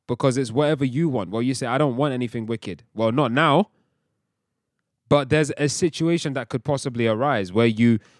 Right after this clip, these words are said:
where that, that particular worldview of just doing whatever you want will end up with you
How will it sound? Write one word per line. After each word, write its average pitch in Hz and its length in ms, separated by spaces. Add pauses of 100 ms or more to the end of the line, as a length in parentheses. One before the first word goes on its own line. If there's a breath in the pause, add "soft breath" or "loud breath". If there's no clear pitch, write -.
where 127 220
that, 110 440 (320)
that 151 280
particular 127 760
worldview 117 680 (360 soft breath)
of 107 160
just 123 240
doing 131 220
whatever 120 300
you 113 200
want 123 320 (360)
will 131 160
end 180 220
up 151 100
with 135 220
you 151 260